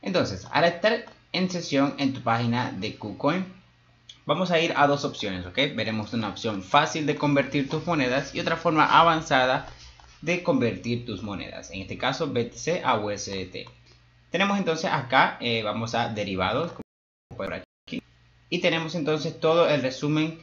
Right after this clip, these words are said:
de futuros, contratos de margen, pero queremos ir al convertidor,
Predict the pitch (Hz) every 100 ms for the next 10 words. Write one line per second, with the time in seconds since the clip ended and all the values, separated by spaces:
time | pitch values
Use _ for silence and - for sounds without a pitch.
0 | - - _ 123 117 123 - 175 175 175
1 | - - 123 110 107 101 98 113 123 127
2 | 131 135 - - - 196 196 175 175 170
3 | - 185 180 - 156 147 135 117 110 -
4 | 98 90